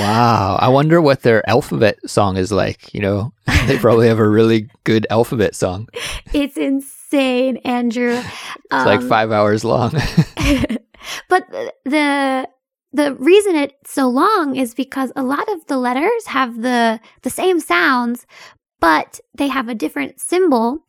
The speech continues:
Speaker 2: And I learned it's because, uh, a lot of spelling, they wanted to keep it, like, true to the language that it was borrowed from,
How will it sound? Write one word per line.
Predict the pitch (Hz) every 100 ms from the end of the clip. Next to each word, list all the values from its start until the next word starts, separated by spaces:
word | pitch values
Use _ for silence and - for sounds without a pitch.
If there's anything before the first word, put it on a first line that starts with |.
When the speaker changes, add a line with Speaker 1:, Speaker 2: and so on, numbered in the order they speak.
| _
Speaker 2:
And | 285 269
I | 277
learned | 277 453 440 339 320
it's | 269 269
because, | - 269 269 277 262 254 240 - _ _
uh, | 269 247 240 226 -
a | 262
lot | 254 262
of | 302 269
spelling, | - - _ 269 277 311 254 254 302 - _ _ _ _
they | 277 262
wanted | 262 285 285 -
to | -
keep | 269 - 277 277
it, | 262 247 - - - _ _ _
like, | 240 - - _
true | - - 277 285 302 302
to | - 254
the | 240
language | 226 226 226 240 269 233
that | 254 240
it | 240
was | 233 226
borrowed | 208 214 214 233 262 254
from, | - 311 330 349